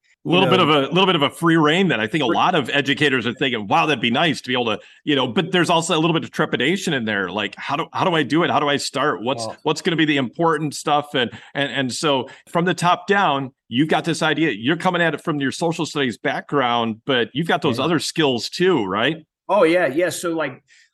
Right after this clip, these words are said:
Speaker 2: I, I, I'm a, a, a traditional social studies teacher, and I'm trying to think, how can I get innovative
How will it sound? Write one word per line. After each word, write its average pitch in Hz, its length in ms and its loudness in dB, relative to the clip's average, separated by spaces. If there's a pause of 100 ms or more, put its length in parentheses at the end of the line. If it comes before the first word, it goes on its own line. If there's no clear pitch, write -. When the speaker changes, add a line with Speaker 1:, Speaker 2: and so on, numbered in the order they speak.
Speaker 2:
I, 147 80 -6
I, 175 320 -4
I'm 202 120 -2
a, 143 220 -2
a, 139 240 -4
a 127 60 -8
traditional 160 640 -4
social 175 340 -2
studies 123 360 -6
teacher, 131 500 -8 (260)
and 123 100 -4
I'm 160 140 0
trying 160 220 -2
to 143 60 -4
think, 135 180 -4
how 151 160 0
can 170 180 -8
I 131 180 -4
get 143 280 -10
innovative 110 720 -6